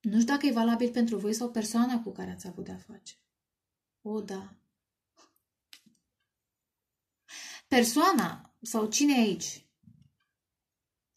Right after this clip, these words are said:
Cineva din trecut. Voi sau cineva din preajma voastră sau cu care ați avut voi de-a face. Trebuie să vă recunoașteți. Că etalare colectivă, nu e etalare personală, ca să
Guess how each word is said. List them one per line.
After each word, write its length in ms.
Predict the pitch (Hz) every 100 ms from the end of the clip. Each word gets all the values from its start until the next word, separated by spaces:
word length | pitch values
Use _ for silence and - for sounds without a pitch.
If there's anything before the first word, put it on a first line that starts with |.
| _ _ _ -
Cineva 380 | - 262 254 277
din 180 | 262
trecut. 540 | 233 214 - - - - _ _ _
Voi 280 | 214 190 185
sau 360 | 185 185 - _ _ _ _ _ _ _ _ -
cineva 300 | - 92 190
din 140 | 185
preajma 360 | 185 95 - 180
voastră 460 | - - - -
sau 180 | - 190
cu 100 | -
care 180 | 190 180
ați 180 | 175 190
avut 240 | 196 -
voi 140 | -
de-a 180 | - -
face. 280 | - - - _ _ _
Trebuie 240 | 247 247
să 120 | 277 240
vă 100 | 247
recunoașteți. 880 | 233 233 208 - - - - - _ _ _ _ _ _ _ _ _ - - _
Că 100 | 262
etalare 480 | 247 262 247 240 233
colectivă, 560 | 240 254 285 202 185
nu 100 | 180
e 100 | 175 175 -
etalare 460 | 196 190 196 196
personală, 600 | 185 202 202 190 196 214
ca 160 | 214 196
să 500 | - 196 190 185